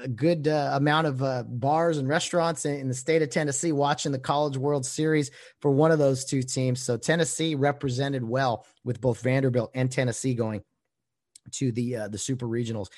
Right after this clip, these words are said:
A huge shocker. Uh, Arkansas was the number one team in the country, the number one overall seed. They struggled in their regional a little bit last week, right, with Nebraska and such. Well, uh, they went to a game three on Sunday with North Carolina State, and it was the Wolfpack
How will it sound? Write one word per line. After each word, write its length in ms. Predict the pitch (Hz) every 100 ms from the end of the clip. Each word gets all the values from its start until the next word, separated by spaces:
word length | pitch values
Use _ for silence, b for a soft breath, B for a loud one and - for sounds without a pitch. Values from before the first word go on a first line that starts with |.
| B B B
A 60 | 151
huge 320 | - 240 233
shocker. 600 | - 202 180 - 120 - -
Uh, 160 | 131 127
Arkansas 540 | 175 180 175 - 143
was 180 | 143 131
the 100 | 135
number 320 | 131 156 185
one 240 | 170 165
team 320 | 156 - 156 143
in 100 | 127
the 60 |
country, 540 | - 143 123 - 95 98 b b -
the 80 |
number 260 | 117 139 160
one 180 | 160 156
overall 380 | 156 139 151 139
seed. 400 | - 131 123 123 B B -
They 60 |
struggled 440 | 113 - 147 170 175
in 80 |
their 160 | 185 180
regional 500 | 185 208 190 202 190
a 80 | 185
little 180 | 208 202
bit 160 | 190
last 340 | 147 143 131 131
week, 180 | 135
right, 180 | 135 147
with 120 | 156
Nebraska 560 | 151 127 147 160 - 196
and 100 | 180
such. 240 | - 190 - B B B
Well, 380 | 151 160 156 - B B B
uh, 160 | 135
they 140 | 131 185
went 200 | 208 226
to 180 | - 220
a 40 |
game 240 | 175 196 190
three 300 | - 180 180
on 160 | 143
Sunday 320 | 135 151 143
with 220 | 135 123 123
North 280 | 131 160 -
Carolina 520 | 180 160 147 139 127
State, 440 | 127 - 135 123 B B B
and 140 | - 127
it 100 | 139
was 240 | 135 135
the 120 | 131
Wolfpack 580 | 123 143 160 - 127 107